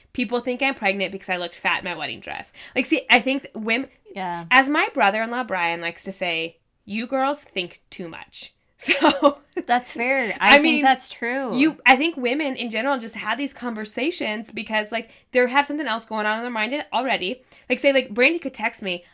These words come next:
Speaker 1: I'm thinking about something else completely different. Brandy texts me about something, but I was like, "Oh,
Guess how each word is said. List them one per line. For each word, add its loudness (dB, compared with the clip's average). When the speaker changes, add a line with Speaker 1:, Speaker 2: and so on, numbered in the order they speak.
Speaker 1:
I'm 6
thinking -2
about 0
something -4
else -2
completely -8
different. -6
Brandy -4
texts -4
me -6
about -4
something, -4
but -2
I 6
was 0
like, -4
"Oh, -4